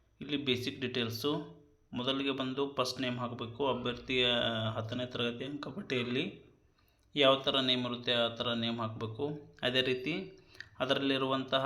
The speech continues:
ಲಾಸ್ಟ್ ನೇಮ್, ನಿಮ್ಮ ಸರ್ ನೇಮನ್ನು ಹಾಕಬೇಕು. ಅಭ್ಯರ್ಥಿಯ date of birth ಹಾಕಬೇಕು. ಹತ್ತನೇ ತರಗತಿಯಲ್ಲಿರುವಂತೆ ಅವ-, ಅವರ ತಂದೆಯ ಹೆಸರನ್ನು ಫಿಲ್ ಮಾಡಬೇಕು. ಅನಂತರ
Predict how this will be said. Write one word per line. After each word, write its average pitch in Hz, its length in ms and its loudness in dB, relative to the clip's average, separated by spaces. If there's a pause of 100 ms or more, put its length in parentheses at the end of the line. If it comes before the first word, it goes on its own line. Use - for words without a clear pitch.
ಲಾಸ್ಟ್ 127 400 4
ನೇಮ್, 120 180 2
ನಿಮ್ಮ 120 140 2
ಸರ್ 117 280 0
ನೇಮನ್ನು 120 360 2
ಹಾಕಬೇಕು. 113 500 -4 (680)
ಅಭ್ಯರ್ಥಿಯ 135 580 0
date 123 240 2
of 120 120 2
birth 123 220 0
ಹಾಕಬೇಕು. 117 760 -2 (380)
ಹತ್ತನೇ 135 340 0
ತರಗತಿಯಲ್ಲಿರುವಂತೆ 127 1300 0
ಅವ-, 123 520 -2
ಅವರ 123 300 2
ತಂದೆಯ 123 680 -2
ಹೆಸರನ್ನು 120 720 -4 (400)
ಫಿಲ್ 127 160 0
ಮಾಡಬೇಕು. 117 540 -2 (420)
ಅನಂತರ 131 420 -2